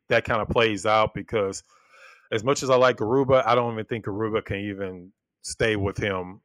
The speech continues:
as far as one-on-one, just because, like I said, Tari Eason to me is probably one of the, also the stronger players on the Rockets as well. So, uh, we'll see how the, the lineup kind of plays out ultimately. But before we wrap up the show, uh, why don't you give us a prediction on how you think the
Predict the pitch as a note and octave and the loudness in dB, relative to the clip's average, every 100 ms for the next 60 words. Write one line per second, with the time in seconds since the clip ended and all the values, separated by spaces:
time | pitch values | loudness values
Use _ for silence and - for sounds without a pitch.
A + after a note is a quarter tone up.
0 | A2+ - A#2 G2+ G2 F#2 F#2 - A#2 G#2+ | -16 -2 2 2 2 -2 -8 -14 -8 -4
1 | A2 F#2+ F#2+ G#2 G2 A2+ G2+ G#2 - G#2 | -2 -2 0 -2 -2 -6 -6 -6 -2 0
2 | F#2+ F#2 - _ _ _ _ G#2+ G#2 - | 0 -4 -12 _ _ _ _ -4 -4 -2
3 | G#2+ F#2 - B2+ A2 A2+ G#2+ - G2+ G#2 | -2 -2 2 4 4 0 -6 -8 -8 -6
4 | G2 - A#2 A#2 G2 F#2 - _ _ G#2+ | -6 0 2 2 0 -4 -12 _ _ -6
5 | A2 G2 G2 - G#2+ G2+ G2+ F2 - A2+ | -6 -4 -8 0 0 0 -4 -6 -4 -2
6 | A2+ F#2 F#2+ G2+ F2+ F2 G2 F2 E2+ F#2+ | -2 -4 -2 -2 -2 -4 -6 -4 -2 -2
7 | E2+ F2 F#2 D#2+ G2+ F#2+ F2 - G#2 F2+ | -2 -10 -16 -6 -2 0 -2 -4 -4 -4
8 | - _ _ - A2+ A2 D3 C#3+ D3 C3 | -8 _ _ -2 2 6 6 4 6 6
9 | B2+ A2 A#2+ A2 A2 A#2 G#2 - G#2+ F#2+ | 6 4 0 -4 0 0 0 -2 -2 -2
10 | - A2+ G2+ G#2+ G2+ G#2 G#2 G#2+ G#2+ G#2+ | 0 0 0 0 0 -2 -6 -6 -4 -4
11 | A2 G#2 E3 C#3+ C3+ - G#2+ - C3 A#2 | -4 2 4 6 4 4 -6 0 4 4
12 | G#2 - _ _ - A2 G2+ A#2+ C3+ - | 2 -4 _ _ 0 0 2 0 0 -2
13 | A#2 A#2+ A2+ A2+ - G2+ G2 - G2 - | -4 -4 0 -2 0 0 -2 -4 -8 -4
14 | A2 - G2 F2+ G2 F#2 G2 F#2+ F#2+ | -6 -6 -8 -4 -4 -4 -8 -12 -14